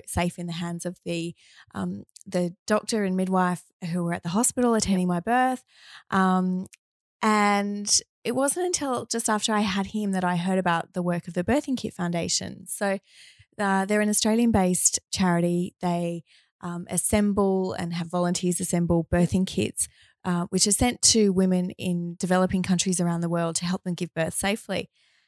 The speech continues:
Speaker 1: And at the time, each kit was two dollars fifty. They're now five dollars, um, to assemble. But, um, I just remember thinking, "That is just such a small amount of money
Speaker 2: Yeah.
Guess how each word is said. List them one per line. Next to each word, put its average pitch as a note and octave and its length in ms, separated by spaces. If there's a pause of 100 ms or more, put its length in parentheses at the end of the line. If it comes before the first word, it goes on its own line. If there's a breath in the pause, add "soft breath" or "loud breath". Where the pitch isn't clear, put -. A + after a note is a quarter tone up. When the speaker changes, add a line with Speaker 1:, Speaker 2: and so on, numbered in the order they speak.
(120)
Speaker 1:
And G#3+ 340
at A3 60
the B3 80
time, C#4 340
each G#3 320
kit - 260
was F3 380 (200)
two - 100
dollars E3+ 280
fifty. G#3+ 400
They're G3+ 140
now F3+ 220
five F#3 300
dollars, - 460 (420 soft breath)
um, F3 360 (100)
to F#3 120
assemble. F3 500
But, F3 200 (500 loud breath)
um, F3+ 260 (220)
I A3+ 60
just C4+ 200
remember D4 280
thinking, G3+ 540 (160)
"That G#3+ 220
is - 280
just - 380
such - 300
a G#3 60
small F#3+ 400
amount F#3 260
of F3 120
money F3 400
Speaker 2:
Yeah. G3+ 440